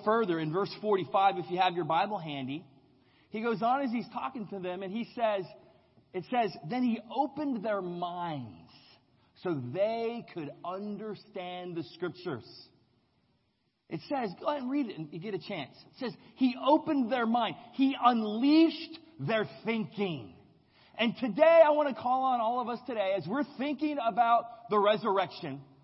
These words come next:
Has your mind been dulled? You know, there was a, in this passage we read in Luke, there's a part where he's talking to two of the disciples, and he says, "How slow of heart and how foolish you've been. How come you didn't believe that I would resurrect?"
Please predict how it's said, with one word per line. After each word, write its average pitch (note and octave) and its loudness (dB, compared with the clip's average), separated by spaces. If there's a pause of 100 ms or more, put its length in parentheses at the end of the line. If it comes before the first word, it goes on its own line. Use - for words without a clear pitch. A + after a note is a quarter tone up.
(1040)
Has A3+ -2
your D#4+ 2
mind D4+ 0
been A3+ -2
dulled? G3+ 6
You C4 -2
know, B3+ -2
there B3 0
was A3 -2
a, A#3+ -4
in A#3 -4
this A#3+ -6
passage A#3+ -4
we A3+ -8
read A#3+ -8
in A3 -8
Luke, A#3+ -8 (260)
there's G#3 -6
a A3+ -4
part A#3+ 0
where A3+ 2 (220)
he's A#3+ -4
talking B3 2
to A3+ -6 (100)
two B3+ -2
of A3 -4
the A3+ -2
disciples, A3+ 0 (320)
and A#3 -6
he - -10
says, C4+ -6
"How C4 0 (360)
slow C#4 8
of B3 6
heart B3 2
and G#3 -4
how A3+ -2 (160)
foolish E4 6
you've G#3+ -2
been. A3 2 (220)
How D4 0
come D4+ -4
you D4+ 0
didn't D4 -4
believe C#4 6
that B3+ -2
I A#3 2
would B3 -4
resurrect?" G3+ -2